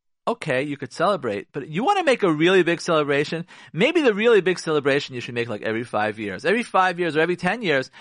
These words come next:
you can make a big bash party, invite everybody that, number one, I know this sounds crazy today, Nebuch. I can't believe I'm actually s-, even saying this in the, from community,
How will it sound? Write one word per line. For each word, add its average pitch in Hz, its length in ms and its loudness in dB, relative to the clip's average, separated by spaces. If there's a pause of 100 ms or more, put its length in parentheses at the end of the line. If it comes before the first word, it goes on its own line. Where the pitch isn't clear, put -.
(240)
you 160 80 -6
can 180 120 -4
make 190 240 -2 (120)
a 160 220 0 (600)
big 220 500 2 (720)
bash 180 560 0 (120)
party, 147 720 0 (500)
invite 180 420 0
everybody 143 640 0 (220)
that, 180 280 2 (1040)
number 202 260 0
one, 185 260 4
I 143 80 -2
know 151 120 -2
this 127 120 -6
sounds 107 260 -6
crazy 107 400 -4
today, 117 280 -4
Nebuch. 104 760 -10
I 117 100 -6
can't 131 240 -8
believe 117 140 -8
I'm 117 120 -6
actually 117 260 -6
s-, - 140 -20
even 110 200 -14
saying 117 280 -8
this - 200 -12
in 98 80 -14
the, 101 160 -14
from 120 220 -8
community, 95 520 -12